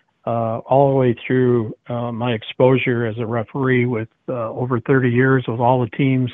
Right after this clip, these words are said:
throughout Rochester, um, there's total excitement, uh, for professional, having a professional soccer team. And I believe that really hasn't, uh, waned too much, uh, in the last couple of years. And that's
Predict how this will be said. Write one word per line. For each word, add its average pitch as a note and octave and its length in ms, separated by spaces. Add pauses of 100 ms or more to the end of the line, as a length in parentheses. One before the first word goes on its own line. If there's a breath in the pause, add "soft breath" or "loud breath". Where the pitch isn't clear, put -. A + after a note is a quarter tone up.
(100)
throughout B2 380
Rochester, B2+ 840 (540 loud breath)
um, A2+ 360 (480 soft breath)
there's A#2 160 (160)
total C#3 260
excitement, A#2+ 580 (220)
uh, A2 280 (340)
for G#2+ 160
professional, A#2 720 (400)
having A2+ 280
a G#2+ 40
professional G#2+ 640
soccer A#2 320
team. A2 420
And A#2 300
I A#2 80
believe C#3+ 600 (760 soft breath)
that D3 180
really D#3+ 260
hasn't, D3 400 (140)
uh, B2+ 180
waned C3 540
too F3+ 140
much, A#2+ 320 (160)
uh, A#2 280
in A#2 100
the A#2+ 60
last A#2+ 320
couple - 260
of G#2 60
years. A#2+ 440
And A#2+ 80
that's B2 180